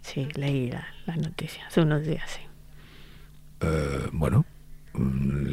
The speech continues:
Speaker 2: leí la noticia y yo, en fin, eh, por contrato usted no puede tener esquizofrenia, ¿eh?
Speaker 1: Ah, bueno, no se, no se va a enterar. <laughs>
Speaker 2: No,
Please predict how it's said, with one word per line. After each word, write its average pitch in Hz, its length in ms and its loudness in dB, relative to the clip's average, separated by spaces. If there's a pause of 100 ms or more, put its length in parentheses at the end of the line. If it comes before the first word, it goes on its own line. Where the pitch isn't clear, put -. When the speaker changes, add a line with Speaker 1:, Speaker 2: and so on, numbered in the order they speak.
(100)
Speaker 2:
leí 71 140 -2
la 80 160 2
noticia 87 460 12
y 82 120 12
yo, 92 460 10
en 78 80 6
fin, 151 320 10 (400)
eh, 82 400 0 (200)
por - 140 8
contrato 98 420 10
usted 113 180 12
no 131 80 12
puede 113 140 12
tener 85 180 8
esquizofrenia, 92 640 10
¿eh? 147 80 8 (200)
Speaker 1:
Ah, 165 160 2
bueno, 175 400 2 (240)
no 202 340 6
se, - 180 0
no 202 160 6
se 175 120 -2
va 165 60 -2
a 160 40 0
enterar. 139 360 -2
<laughs> - 360 8 (1080)
Speaker 2:
No, 185 160 12